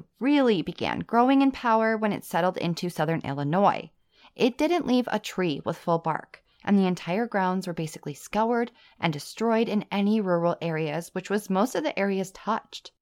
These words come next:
When it hit the water-bordering town of Gorham, it wiped it from the map. I mean, nothing remained.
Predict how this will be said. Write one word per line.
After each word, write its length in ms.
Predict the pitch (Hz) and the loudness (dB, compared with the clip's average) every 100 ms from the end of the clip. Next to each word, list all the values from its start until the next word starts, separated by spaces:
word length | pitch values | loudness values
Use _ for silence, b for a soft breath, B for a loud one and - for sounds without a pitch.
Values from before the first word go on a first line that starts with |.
| _ _ | _ _
When 160 | - 269 | 2 4
it 120 | 392 | 4
hit 240 | 254 285 - | 2 0 2
the 120 | 285 | 0
water-bordering 720 | 220 180 180 208 185 185 190 | 4 6 6 6 4 4 2
town 260 | 190 175 175 | 2 2 2
of 140 | 170 | 0
Gorham, 320 | 160 156 175 - - | 4 4 4 -2 -4
it 200 | 226 - | -4 -6
wiped 460 | - 165 170 196 196 | -12 0 2 4 2
it 160 | - - | -2 0
from 160 | 175 | 0
the 80 | 160 | 2
map. 400 | 156 147 135 - - | 0 -2 -4 -6 -2
I 140 | 196 | 2
mean, 260 | 208 208 208 B B _ | 4 4 0 B B _
nothing 640 | 214 226 208 - 165 147 156 | 8 8 8 2 -2 -2 -2
remained. 540 | 180 180 156 55 - | 0 2 0 -4 -12